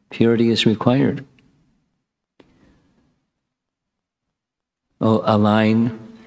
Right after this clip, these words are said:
your choices and your body and your mind consistently with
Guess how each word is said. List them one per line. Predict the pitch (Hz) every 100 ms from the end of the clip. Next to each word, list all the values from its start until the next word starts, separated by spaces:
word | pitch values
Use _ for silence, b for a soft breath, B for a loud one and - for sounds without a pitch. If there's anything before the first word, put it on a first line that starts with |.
| B - _
your | 107 98
choices | - - 110 120 - 131 135 - - - -
and | 95 95
your | 95 95 - - _ _ _ _ _
body | - 104 101 117 117 127 - - - - - _ _ _ _ _ _ -
and | 104 98
your | 95
mind | 95 95 95 104 123 143 143 - - _ _ _ _ _ _ -
consistently | 107 104 127 117 - 107 101 98
with | 98 98 -